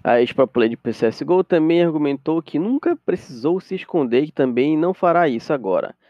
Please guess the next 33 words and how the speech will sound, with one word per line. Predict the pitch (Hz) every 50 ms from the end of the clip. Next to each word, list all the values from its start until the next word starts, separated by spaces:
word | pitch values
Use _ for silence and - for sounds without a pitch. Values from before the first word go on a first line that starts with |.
| _ _ _
Ao | - 101
mesmo | 101 123 160 180 180 160 160 175
tempo, | 180 _ - 226 233 226 - -
ela | 190 175 160 151
disse | 160 165 - -
que | - - -
afastará | 139 - 131 131 - 143 139 - - 135 131 131
momentaneamente | 131 165 208 214 185 156 - 131 117 113 110 110 107 - - -
das | 117 113 110 107
lives | 120 143 151 170 185 196 196 - - - _ _ _ _ _ _ _
por | _ - 143
conta | 135 - 127
de | 113
toda | - - 160 160 147
essa | 165 165 -
pressão | - - 110 107 - 107
psicológica. | - - - - 160 170 180 190 202 208 196 - - 214 226 240 _ _ _ _ _ _ _ _
Ela | - 196
explicou | 202 196 - - 185 170 - 180 180 180
que, | - -
se, | - - - - _ _ _
que | - 160 170 175
prefere | - _ - 139 127 - - - 180 185 180 170
se | - - - 170 170 160 _ _ _ _ _ _ _
resguardar | - 208 226 247 202 160 160 165 139 123 110 107 110 127 160 214 - - _ _ _ _
e | - 151 160
cuidar | - - 160 147 113 117 120 139
da | 143 139
sua | - - 147
saúde | - - 135 139 131
mental | 135 131 131 123 - 123 120
no | 127 135
momento, | 151 156 139 104 90 - _ _ _